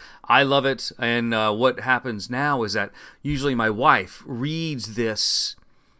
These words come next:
to either our younger or the older one. And the older one doesn't need to have it read to him. Usually the older one might read it to my wife,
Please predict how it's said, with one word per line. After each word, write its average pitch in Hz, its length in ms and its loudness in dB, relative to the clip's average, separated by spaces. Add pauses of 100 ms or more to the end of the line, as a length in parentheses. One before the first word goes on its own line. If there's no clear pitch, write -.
(260)
to 143 200 -2
either 127 600 2
our 113 160 6
younger 185 580 0 (340)
or 165 160 -2
the 160 160 -2
older 165 320 0
one. 90 240 -4
And 139 320 0
the 143 160 -2
older 196 260 2
one 120 180 2
doesn't 117 240 0
need 135 220 2
to 117 80 -6
have 120 140 -2
it 110 40 -4
read 139 260 0
to 113 100 -2
him. 101 180 -6 (240)
Usually 147 460 2
the 123 160 0
older 139 260 2
one 113 300 0
might 127 200 2
read 127 160 2
it 113 80 -4
to 110 80 -2
my 107 120 0
wife, 104 360 0